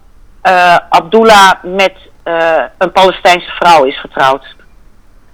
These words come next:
Trouwens, een ontzettend fijn mens, heb ik begrepen, en ook nog een keertje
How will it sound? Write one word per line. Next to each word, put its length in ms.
Trouwens, 440
een 280
ontzettend 560
fijn 320
mens, 280
heb 180
ik 100
begrepen, 480
en 100
ook 140
nog 160
een 60
keertje 360